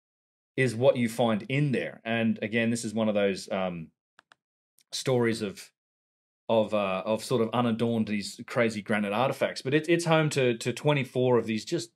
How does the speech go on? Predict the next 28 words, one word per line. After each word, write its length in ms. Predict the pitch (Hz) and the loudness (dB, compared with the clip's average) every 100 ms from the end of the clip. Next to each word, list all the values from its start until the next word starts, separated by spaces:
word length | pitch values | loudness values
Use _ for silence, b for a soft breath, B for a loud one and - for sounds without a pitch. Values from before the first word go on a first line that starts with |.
| - | -8
the 80 | 120 | -2
most 280 | 110 110 - | 0 0 0
gigantic 840 | 117 110 120 127 127 117 113 - _ _ _ _ _ _ _ | -2 0 -2 -4 -2 -4 -6 -20 _ _ _ _ _ _ _
single-piece 760 | - - 139 135 120 - 120 113 | -12 -8 -4 -4 -4 -2 -2 -2
granite 400 | - 110 107 - | -4 -2 -2 -2
boxes, 680 | 107 110 - 87 80 - - _ _ _ _ | -2 -2 -4 -12 -14 -16 -18 _ _ _ _
uh, 140 | 95 101 | -8 -6
in 220 | 143 143 | -2 -2
these 280 | 127 120 110 | 0 0 0
alcoves 640 | 110 113 113 104 80 - - | 0 0 0 -4 -4 -8 -6
that 140 | 101 | -4
are, 120 | 101 | -4
that 120 | 110 101 | -6 -6
are 180 | 107 | -2
off 260 | 110 110 - | 0 -2 -4
these 220 | 113 98 | -6 -6
galleries. 760 | - 98 98 98 87 - - - | -4 -2 -2 -2 -6 -14 -18 -14
Uh, 220 | 95 92 98 | -10 -8 -8
this 140 | 110 | -8
is 140 | 104 | -6
an 80 | 101 | -6
example 480 | 92 92 98 101 95 | -6 -2 -2 -2 -4
of, 120 | 92 - _ _ _ _ | -6 -10 _ _ _ _
of 180 | 90 92 | -10 -8
one 220 | 98 110 | -2 0
of 100 | 110 | -2
them 160 | 92 95 | -4 -8
here. 380 | 90 110 87 | -4 -4 -4